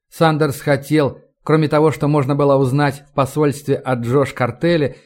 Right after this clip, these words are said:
еще потолкаться среди каботажников и прочего люда в припортовых кабачках. В присутствии же Аридзаши или даже его помощников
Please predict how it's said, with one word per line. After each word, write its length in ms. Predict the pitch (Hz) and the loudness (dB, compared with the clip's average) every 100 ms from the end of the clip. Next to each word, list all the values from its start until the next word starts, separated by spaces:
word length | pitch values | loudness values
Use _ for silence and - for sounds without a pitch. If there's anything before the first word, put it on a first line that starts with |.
| _ - | _ -4
еще 320 | 139 143 180 | 0 0 0
потолкаться 640 | 165 151 147 165 165 165 135 | -2 0 0 0 -2 -2 -6
среди 320 | 147 139 143 | -4 -4 -4
каботажников 1000 | - 143 151 151 156 131 147 127 139 - - | -4 -2 -2 0 -2 -2 -4 -2 -4 -6 -4
и 140 | 147 | -2
прочего 520 | 151 160 156 - 117 117 | 0 2 2 2 -2 0
люда 500 | 151 160 151 - _ _ | 0 0 -2 -6 _ _
в 40 | |
припортовых 640 | - 147 147 135 160 139 139 | -4 0 0 0 0 0 0
кабачках. 640 | 139 135 135 107 85 - _ _ _ _ | -2 -2 -2 -6 -8 -12 _ _ _ _
В 80 | |
присутствии 640 | - 156 180 175 - 175 165 | -2 -2 0 -2 0 0 2
же 160 | 139 | 2
Аридзаши 800 | 175 - 147 147 135 170 156 - | 0 0 -2 -2 -2 0 0 -4
или 240 | 123 127 131 | -4 0 0
даже 280 | 139 131 139 | 0 0 0
его 180 | 139 | 0
помощников 720 | 135 131 160 160 139 131 117 | -2 -2 -2 -4 -6 -4 -6